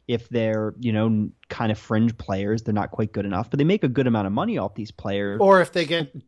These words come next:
Speaker 2: an actual, like, over the top bid, like the, the kind of bid
Speaker 1: Yeah,
Speaker 2: that they got
Speaker 1: like
Speaker 2: for
Speaker 1: with,
Speaker 2: Bale,
Speaker 1: with,
Speaker 2: right?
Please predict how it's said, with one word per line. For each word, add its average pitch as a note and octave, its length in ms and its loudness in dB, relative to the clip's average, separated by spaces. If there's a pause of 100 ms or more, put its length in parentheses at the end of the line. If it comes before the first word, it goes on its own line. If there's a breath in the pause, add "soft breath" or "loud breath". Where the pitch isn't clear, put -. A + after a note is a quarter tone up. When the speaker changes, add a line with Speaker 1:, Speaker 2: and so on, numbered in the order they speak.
(140)
Speaker 2:
an D#3+ 160 -2
actual, D#3+ 640 2
like, C3+ 380 -6
over E3 320 2
the C#3+ 120 -6
top - 440 -8
bid, E3+ 320 0
like C3 300 -12
the, C#3+ 160 -8
the C#3+ 140 -12
kind D3 260 -8
of C3+ 180 -12
bid D3+ 140 0
Speaker 1:
Yeah, C#3 180 2
Speaker 2:
that C3+ 140 -10
they D3 100 -6
got C#3 240 -6
Speaker 1:
like B2+ 80 2
Speaker 2:
for A2+ 60 -4
Speaker 1:
with, A2 80 -4
Speaker 2:
Bale, E3 320 0
Speaker 1:
with, A#2+ 80 -10
Speaker 2:
right? C3 320 -10